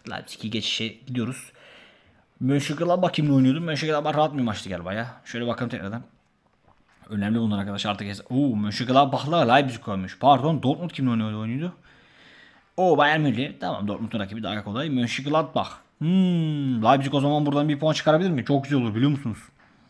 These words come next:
Neyse, sağlık olsun diyelim. Başka gösterebileceğimiz herhangi bir şey kaldı mı diye bakmak istiyorum. Şu anda herhangi bir gösterebileceğimiz bir şey kalmadı. Augsburg'un takımına bakalım. Hemen şöyle Bilgi Arenası'nda bir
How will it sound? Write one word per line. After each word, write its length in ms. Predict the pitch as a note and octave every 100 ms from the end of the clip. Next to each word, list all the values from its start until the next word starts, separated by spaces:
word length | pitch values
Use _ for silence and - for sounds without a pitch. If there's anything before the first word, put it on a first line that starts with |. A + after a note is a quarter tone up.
| _ _ _ _ _ _ _ _ - - _ - - _ _
Neyse, 260 | - G#3+ C3
sağlık 300 | D3+ F#3+ F3
olsun 180 | E3+ -
diyelim. 280 | D3 E3 - - - - -
Başka 300 | A#2+ D3 -
gösterebileceğimiz 1160 | F3 E3+ - F3 E3+ E3+ D#3 E3+ F3 F#3+ - -
herhangi 400 | D3 D#3 D#3+ D#3+
bir 120 | E3
şey 260 | C#3+ D#3 D3+
kaldı 340 | D3+ D#3+ E3
mı 100 | D#3
diye 180 | D3 D3+
bakmak 300 | C#3+ C#3+ D#3
istiyorum. 580 | - - C#3+ C#3 D#3 D#3+ -
Şu 120 | C#3
anda 200 | B2+ G#2+
herhangi 260 | B2 A#2+ F#2+
bir 60 |
gösterebileceğimiz 680 | B2 C3 A2 F#2 E2+ - A2
bir 60 | B2+
şey 180 | C3+ C3
kalmadı. 440 | B2 A#2 A2+ D#3+
Augsburg'un 500 | G#2+ - E3 E3+ F3
takımına 360 | F3 D#3+ E3+ E3+
bakalım. 300 | D#3 D3 D#3+
Hemen 160 | D3
şöyle 220 | C3+ C#3 C#3
Bilgi 220 | C3+ C#3
Arenası'nda 480 | C#3 C3+ C3+ C3+ C3+
bir 220 | C#3